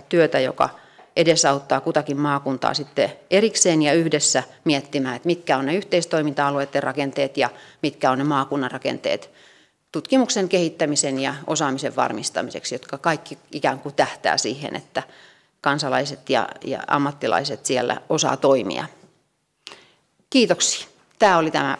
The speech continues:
paketti. Ja lukekaa tosiaan tota, tota kirjasta sieltä nettisivuilta ja alueuudistus piste fi sivut on meidän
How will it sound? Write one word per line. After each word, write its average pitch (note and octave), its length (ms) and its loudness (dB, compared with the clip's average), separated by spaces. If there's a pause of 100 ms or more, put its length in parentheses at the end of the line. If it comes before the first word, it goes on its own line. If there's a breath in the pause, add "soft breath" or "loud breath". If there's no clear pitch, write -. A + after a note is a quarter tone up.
paketti. - 460 -2
Ja B2+ 200 2
lukekaa G3+ 440 4
tosiaan D#3+ 400 0
tota, C#3+ 260 2 (840 soft breath)
tota D3+ 380 -2 (260)
kirjasta F3 520 0
sieltä D3+ 240 -6
nettisivuilta D3+ 720 -2
ja D3 180 2
alueuudistus E3 520 -2
piste G3 280 -4
fi F3 300 -6
sivut D#3 360 -4
on D3+ 60 0
meidän D3+ 420 -2